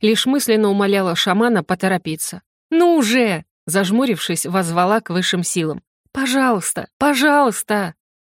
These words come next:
И раздался страшный грохот, сопровождаемый криками и визгом. Распахнув глаза, я с изумлением увидела, что ворот не стало,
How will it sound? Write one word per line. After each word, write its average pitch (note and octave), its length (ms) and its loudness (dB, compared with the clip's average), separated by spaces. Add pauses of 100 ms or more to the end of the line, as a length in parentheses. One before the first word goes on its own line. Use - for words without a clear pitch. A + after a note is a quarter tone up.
(140)
И D#4+ 120 2
раздался A3+ 540 2
страшный G3 460 0
грохот, F#3 480 0
сопровождаемый E3 800 -2
криками F#3+ 520 0
и F#3 180 -2
визгом. E3 500 -4 (340)
Распахнув F3 520 0
глаза, E3 340 0
я F#3+ 160 2
с - 100 -4
изумлением F3+ 560 2
увидела, D#3+ 480 0
что D#3+ 260 -4
ворот E3+ 400 0
не D#3+ 120 -2
стало, F#3+ 460 -2